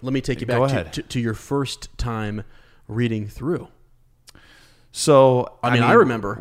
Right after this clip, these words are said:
Speaker 2: you gotta take me to my first time watching it, probably.
Speaker 1: Okay, okay, that's fine.
Speaker 2: 'Cause I watched Fellowship before I, I read any of the books.
Speaker 1: So this moment, I mean
Speaker 2: I was a mess.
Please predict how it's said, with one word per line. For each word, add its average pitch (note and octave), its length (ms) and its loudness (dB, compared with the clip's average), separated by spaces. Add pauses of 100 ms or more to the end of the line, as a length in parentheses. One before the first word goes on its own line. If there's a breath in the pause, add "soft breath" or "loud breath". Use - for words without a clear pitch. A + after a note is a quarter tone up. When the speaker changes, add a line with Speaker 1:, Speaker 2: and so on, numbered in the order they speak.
Speaker 2:
you C3+ 120 -2
gotta D3+ 200 2
take B2+ 200 -6
me B2 140 -4
to A2+ 60 -4
my G2+ 100 -4
first G#2 240 -8
time F2+ 160 -8
watching G2+ 400 -4
it, - 140 -16
probably. D2+ 360 -8
Speaker 1:
Okay, A2 220 -2
okay, A#2 180 -4
that's A#2 160 -4
fine. D3+ 160 -8
Speaker 2:
'Cause A2+ 120 -2
I G#2 80 0
watched G#2 560 -4
Fellowship G#2 400 -6
before G2+ 320 -4
I, F#2+ 60 -2 (120)
I F2+ 80 -8
read F#2 220 -6
any F#2+ 100 -8
of F2+ 60 -10
the F2+ 60 -8
books. F2 480 -8 (200 soft breath)
Speaker 1:
So - 220 -2
this E3 180 0
moment, E3+ 380 -2
I A#2+ 100 -6
mean B2 120 -2
Speaker 2:
I A#2 60 2
was A#2 100 0
a G2+ 40 -4
mess. G2 480 -6